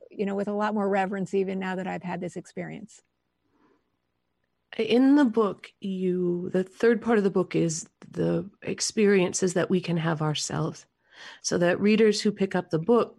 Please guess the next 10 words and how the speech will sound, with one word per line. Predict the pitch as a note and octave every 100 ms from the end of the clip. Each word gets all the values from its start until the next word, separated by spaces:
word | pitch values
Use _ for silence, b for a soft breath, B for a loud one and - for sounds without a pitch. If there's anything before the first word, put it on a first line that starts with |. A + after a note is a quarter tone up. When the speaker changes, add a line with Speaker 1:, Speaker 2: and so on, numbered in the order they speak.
| -
Speaker 2:
can | - F3 D#3+ D#3+ C#3 B B B
have | - G3 F#3
their | E3 F3+
own | F#3+ G#3 G#3
guided | E3 D#3+ D#3
journey, | D3+ A3 A3
have | E3+ E3+
their | E3+ F3+
own | E3+
experiences. | D#3 - G#3+ G#3 G3 F#3 F3+ F3